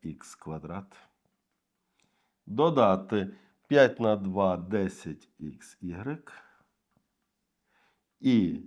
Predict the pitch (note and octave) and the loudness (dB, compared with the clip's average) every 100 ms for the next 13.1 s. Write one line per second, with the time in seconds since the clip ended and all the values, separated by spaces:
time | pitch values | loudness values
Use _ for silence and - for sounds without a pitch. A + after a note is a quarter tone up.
0 | - E2+ F2+ E2 D2+ - - G#2+ B2 - | -16 -10 -8 -6 -10 -16 -8 -6 -6 -10
1 | B2 A2+ - - - - C3 C3+ B2 A#2 | -14 -14 -18 -18 -18 -12 -10 -8 -12 -16
2 | _ _ - F#2+ F#2+ F#2+ F#2 - _ _ | _ _ -16 -12 -12 -12 -16 -20 _ _
3 | _ - D2+ - - _ _ _ _ _ | _ -20 -20 -20 -20 _ _ _ _ _
4 | _ _ _ _ _ _ _ _ _ _ | _ _ _ _ _ _ _ _ _ _
5 | _ _ _ _ _ _ _ _ _ _ | _ _ _ _ _ _ _ _ _ _
6 | _ _ _ _ _ _ _ _ _ _ | _ _ _ _ _ _ _ _ _ _
7 | _ _ _ _ _ _ _ _ _ _ | _ _ _ _ _ _ _ _ _ _
8 | B2 B2 C#3 C3+ D#3+ D#3+ - D#3+ D#3 F3 | -6 0 0 2 -4 -4 -4 2 2 0
9 | E3 - C3 C3 C#3+ B2+ A#2+ - A2 G#2+ | -6 -6 -4 -4 -2 -2 -4 -6 -4 -2
10 | G#2 G#2 A2+ C3+ C3 - A#2+ G2 G2 F#2+ | -2 -4 -4 -6 -6 -2 -2 0 -2 -4
11 | - G2+ F#2+ F2+ G2 F#2+ G2 G2+ B2+ B2 | -8 -8 -8 -8 -10 -8 -6 -4 -4 -8
12 | A#2+ A2 A2 F2+ F2+ F2+ D#2+ C#2+ C2 A#1+ | -8 -8 -10 -12 -10 -10 -10 -16 -20 -20
13 | - | -20